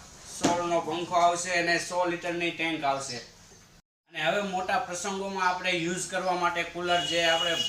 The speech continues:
ભાડા માટે દઈ શકીએ, એવા કુલર લેવા હોય, તો અમારી આગળ એ પણ મોડલ હાજરમાં છે,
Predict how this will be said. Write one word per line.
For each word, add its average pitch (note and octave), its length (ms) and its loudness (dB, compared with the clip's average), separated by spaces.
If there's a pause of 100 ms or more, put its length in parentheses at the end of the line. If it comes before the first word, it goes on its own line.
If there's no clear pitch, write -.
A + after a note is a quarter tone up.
ભાડા E3+ 260 4
માટે E3+ 300 -2
દઈ F3 440 -2
શકીએ, D#3 220 -8
એવા F#3 200 0
કુલર G3 280 -2
લેવા F#3 260 0
હોય, F#3 260 2
તો F3+ 100 -6
અમારી F3 360 -2
આગળ F3+ 180 -2 (180)
એ F#3 120 -2
પણ F#3 220 -6
મોડલ F3 420 -2 (560)
હાજરમાં F#3+ 500 0
છે, G#3 300 -4